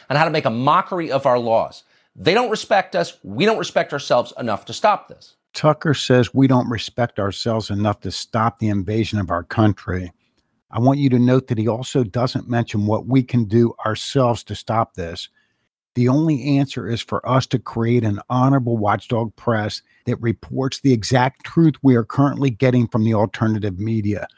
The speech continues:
Speaker 2: Doing so eventually threatens Tucker's ability to have a demand for his show. This is unbelievable. In this clip, Tucker Carlson clearly admits that what he is doing by reporting on the invasion of our country won't accomplish anything.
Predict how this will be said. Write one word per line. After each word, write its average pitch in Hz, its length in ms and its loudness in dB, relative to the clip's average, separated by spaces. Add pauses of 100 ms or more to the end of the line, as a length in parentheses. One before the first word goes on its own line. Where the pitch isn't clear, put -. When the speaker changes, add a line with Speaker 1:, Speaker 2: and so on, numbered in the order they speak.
(460)
Speaker 2:
Doing 151 320 6
so 131 300 2
eventually 123 580 2
threatens 117 520 -2
Tucker's 117 420 -2
ability 117 540 0
to 98 120 -10
have 101 220 0
a 101 60 -4
demand 110 560 -2
for 98 100 -2
his 98 180 -2
show. 95 560 -4 (580)
This 151 240 4
is 131 160 2
unbelievable. 117 880 2
In 107 140 -4
this 139 220 -2
clip, 131 400 -4
Tucker 120 340 -4
Carlson 117 600 -2
clearly 156 520 -2
admits 127 480 0
that 110 200 -8
what 120 240 -6
he 139 120 4
is 120 140 2
doing 135 300 2
by 107 100 0
reporting 120 600 0
on 110 140 0
the 104 100 0
invasion 117 580 -2
of 101 160 -4
our 98 120 -4
country 120 440 -2
won't 110 320 2
accomplish 117 680 -2
anything. 87 680 -2